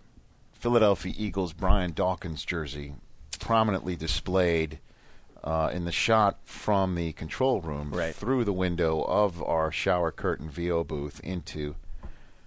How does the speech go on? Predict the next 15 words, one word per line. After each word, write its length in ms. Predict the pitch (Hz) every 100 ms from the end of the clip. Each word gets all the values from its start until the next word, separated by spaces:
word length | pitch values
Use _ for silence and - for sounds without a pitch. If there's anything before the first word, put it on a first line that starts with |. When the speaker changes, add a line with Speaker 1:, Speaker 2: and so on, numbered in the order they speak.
| - -
Speaker 1:
uh, 160 | 76
the 100 | 76
booth. 360 | 92 85 71 -
You 120 | 80
will 140 | 80 76
see 220 | - 120
that 180 | 85 73
prominently 480 | - 87 80 - 71
displayed 560 | - - 147 113 85 76
because 460 | 87 117 90 85 -
Chris 320 | - 110 -
Law 240 | 82 78 76
put 240 | - 175
it 100 | -
there. 240 | 65 55